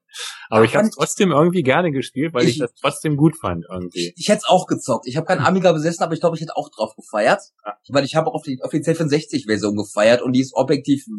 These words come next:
Speaker 2: weit davon weg, gut zu sein.
Speaker 1: <laughs>
Speaker 2: Ich spiele sie immer noch gerne, aber die ist einfach nicht gut.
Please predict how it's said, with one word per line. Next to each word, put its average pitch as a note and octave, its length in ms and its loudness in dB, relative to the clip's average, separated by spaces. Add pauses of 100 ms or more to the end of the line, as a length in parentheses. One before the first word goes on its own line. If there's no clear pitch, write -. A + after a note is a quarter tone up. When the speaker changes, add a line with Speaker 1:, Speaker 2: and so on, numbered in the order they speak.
(140)
Speaker 2:
weit - 260 -6
davon B2+ 280 0
weg, A#2 100 -4
gut A#2 220 -4
zu F2+ 100 -14
sein. F#2 300 -4 (240)
Speaker 1:
<laughs> C3 100 -10 (340)
Speaker 2:
Ich - 80 -16
spiele G#3+ 200 4
sie G#3 80 4
immer A3 160 6
noch G#3 160 4
gerne, F3+ 360 4
aber C3+ 120 -2
die C#3 160 -10
ist - 140 -14
einfach - 340 -8
nicht - 180 -20
gut. - 220 -10